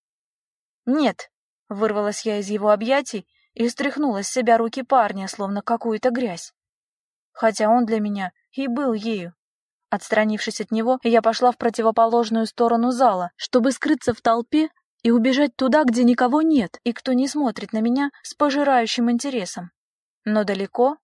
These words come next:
мне уйти не дали. Артур схватил меня за руку, притягивая к себе, и я почувствовала на себе его запах, от которого захотелось забраться под душ и смыть с себя эти сладковатые ноты мужского одеколона.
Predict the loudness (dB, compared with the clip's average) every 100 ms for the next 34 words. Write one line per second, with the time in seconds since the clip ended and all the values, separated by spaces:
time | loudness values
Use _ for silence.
0 | _ -2 2 2 2 0 -4 -4 -4 -4
1 | -4 -4 -10 _ _ _ _ _ _ _
2 | _ _ _ _ _ -2 -2 -2 -6 -2
3 | 0 2 2 4 4 4 4 2 2 -4
4 | -2 0 0 0 0 -2 -4 -6 -6 -6
5 | -6 0 2 4 2 -2 -6 0 2 4
6 | 2 -2 -2 -2 -2 0 0 0 -4 -8
7 | -8 -4 -2 0 0 -2 -2 -2 0 -2
8 | 2 0 2 0 0 2 0 2 -4 -4
9 | -4 -4 -2 -4 -4 0 2 2 0 -4
10 | -4 -4 0 2 2 0 -2 -2 -2 -2
11 | -4 -6 0 2 4 2 2 0 0 0
12 | -2 -8